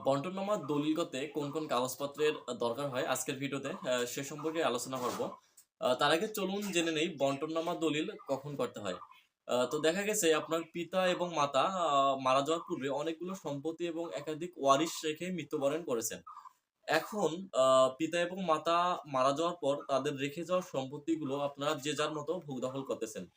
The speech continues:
আহ, এইভাবে ভোগ দখল করার ফলে দেখা গেছে, আহ, আপনি যে সম্পত্তিটি ভোগ দখল করতেছেন, আহ, সেখানে বাকি ওয়ারিশদেরও ভাগ আছে, আবার বাকি ওয়ারিশরা যে সম্পত্তিটি ভোগ দখল করতেছে সেখানে আপনারও ভাগ আছে।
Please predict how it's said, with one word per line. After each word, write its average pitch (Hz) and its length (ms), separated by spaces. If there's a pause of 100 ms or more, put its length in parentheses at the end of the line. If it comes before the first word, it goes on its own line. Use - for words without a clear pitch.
(320)
আহ, 113 200
এইভাবে 185 440
ভোগ 151 200
দখল 165 260
করার 175 260
ফলে 160 280
দেখা 139 240
গেছে, 143 280
আহ, - 580
আপনি 143 360
যে 208 120
সম্পত্তিটি 175 640
ভোগ 151 220
দখল 160 240
করতেছেন, 160 500
আহ, 135 180
সেখানে 175 340
বাকি 123 320 (140)
ওয়ারিশদেরও 147 540
ভাগ 151 180
আছে, 147 220 (480)
আবার 143 300
বাকি 139 360
ওয়ারিশরা 175 600
যে 190 120
সম্পত্তিটি 160 580
ভোগ 147 160
দখল 147 240
করতেছে 147 380
সেখানে 143 360
আপনারও 127 300
ভাগ 113 160
আছে। 95 200